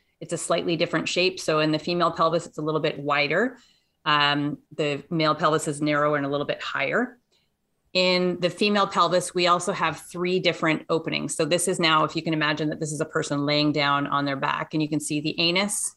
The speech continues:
you can see the vulva, you can see the opening of the vagina and the opening of the urethra. So we have three openings. We also have a uterus on the inside in terms of organs.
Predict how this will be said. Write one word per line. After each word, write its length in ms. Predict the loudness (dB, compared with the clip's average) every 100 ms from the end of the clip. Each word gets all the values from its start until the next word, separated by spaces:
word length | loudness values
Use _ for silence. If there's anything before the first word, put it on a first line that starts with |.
| -12
you 100 | -6
can 140 | -4
see 240 | -4 -4
the 140 | -2 -2
vulva, 680 | 2 2 2 0 0 -2 -4 _ _ _ _
you 80 | -6
can 120 | -4
see 160 | 0 0
the 160 | 0 0
opening 340 | 0 2 2
of 80 | 0
the 80 | -2
vagina 400 | -2 -2 0 -2
and 240 | 0 0
the 80 | 0
opening 280 | -2 -2 -4
of 120 | -4
the 60 |
urethra. 380 | -4 -4 -6 -8
So 120 | -6 -4
we 100 | -4
have 120 | -6
three 300 | -2 2 2
openings. 540 | 2 0 0 0 -2 -14 _ _ _ _ _
We 120 | 0 2
also 260 | 4 2
have 480 | 2 4 4 2 -8 _
a 100 | -4
uterus 580 | -2 -2 0 -2 -4 -14 _ -4
on 120 | 0
the 100 | 2
inside 340 | 0 0 0
in 80 | 0
terms 300 | -2 -2 -2
of 320 | -2 -2 -8 -20 _
organs. 560 | 0 0 0 -2 -2